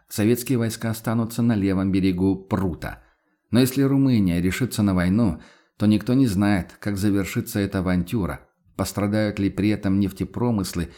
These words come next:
и на каких условиях возможно послевоенное урегулирование,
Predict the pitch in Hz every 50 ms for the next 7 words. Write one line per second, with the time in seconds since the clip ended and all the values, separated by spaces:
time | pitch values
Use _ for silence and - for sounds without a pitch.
0 | - - _ _ - 82 101 98 95 98 92 - 127 127 - - 104 - - 107
1 | 110 113 113 110 101 92 - - 87 95 92 92 107 110 110 95 104 101 87 -
2 | - 113 107 - 101 95 95 95 104 110 107 104 101 101 - - 101 95 92 92
3 | 85 87 92 113 110 95 78 69 67 67 67 65 65